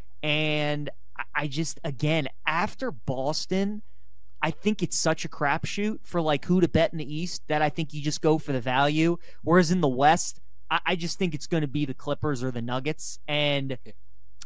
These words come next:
Speaker 1: again, I just have so many questions about the Clippers staying healthy, where with the Nuggets, I don't question their durability. I don't see O K C or the Timberwolves yet challenging either of those teams.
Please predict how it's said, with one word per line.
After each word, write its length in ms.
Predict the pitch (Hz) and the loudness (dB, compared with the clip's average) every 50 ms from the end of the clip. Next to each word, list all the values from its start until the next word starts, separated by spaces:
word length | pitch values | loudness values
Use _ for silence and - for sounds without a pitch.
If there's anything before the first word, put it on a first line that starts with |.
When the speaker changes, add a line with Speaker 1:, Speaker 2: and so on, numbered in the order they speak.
| - - | 0 0
Speaker 1:
again, 400 | 170 147 160 156 151 143 135 - - | 2 2 4 4 4 2 2 2 2
I 100 | 135 156 | 2 2
just 180 | 147 151 - - | 2 2 2 4
have 180 | 170 151 131 | 4 4 4
so 200 | - - - 170 | 4 2 2 2
many 140 | 160 151 143 | 2 2 0
questions 480 | - - - 139 131 - - 151 143 127 | -2 0 0 0 0 0 -2 -2 -2 0
about 200 | 127 135 127 - | 0 0 0 0
the 60 | 127 | -2
Clippers 400 | - - 151 139 - 135 139 123 | -4 -4 -4 -4 -2 -2 -4 -4
staying 260 | - - 139 131 123 | -2 -4 -2 -2 -2
healthy, 380 | 117 123 131 131 - - 156 151 | 0 0 0 0 0 -2 -2 -2
where 240 | 147 147 135 131 127 | 0 0 0 0 0
with 180 | 131 131 - | -2 -4 -4
the 60 | - | -2
Nuggets, 460 | 123 123 127 131 135 139 151 - - 147 | -2 -2 0 0 0 0 -2 0 0 0
I 200 | 131 123 127 127 | 0 0 0 -2
don't 320 | 117 - 135 135 139 - | -2 0 0 0 0 -4
question 380 | - - 143 139 - - - 143 | -2 0 0 0 0 -2 -2 0
their 160 | 139 135 127 | 0 0 0
durability. 760 | 113 135 131 131 131 120 131 131 135 143 143 160 160 160 - - - - - - - - | 0 0 0 0 0 0 0 0 2 2 2 2 0 0 -2 -6 -6 -6 -6 -6 0 2
I 80 | 151 | 4
don't 220 | 165 175 180 - - | 6 6 4 4 2
see 280 | - - 185 185 175 | -2 0 2 6 8
O 100 | 165 170 | 8 8
K 280 | 170 - - 175 165 170 | 6 4 2 0 2 2
C 380 | - - - 160 160 160 160 160 | 2 2 2 2 2 4 4 4
or 140 | 156 156 | 2 2
the 340 | 147 139 143 139 135 131 131 - - - - - - | 2 2 2 2 2 2 0 -2 -6 -6 -6 -6 -2
Timberwolves 600 | - 180 165 160 160 160 151 151 156 139 127 113 123 | 0 0 2 4 2 4 4 4 4 4 2 -2 -4
yet 400 | 120 123 135 147 175 - - - | -4 -2 0 0 0 0 -2 -6
challenging 560 | - - 170 151 151 156 160 156 147 151 156 | -4 -2 0 0 2 2 0 0 -2 -2 -2
either 220 | 156 151 156 156 | 0 0 2 2
of 60 | 151 | 2
those 220 | 151 147 151 147 - | 4 2 2 2 -2
teams. 520 | - - 139 135 135 131 131 131 127 - | -4 -2 -2 -2 0 0 -2 -2 -2 -4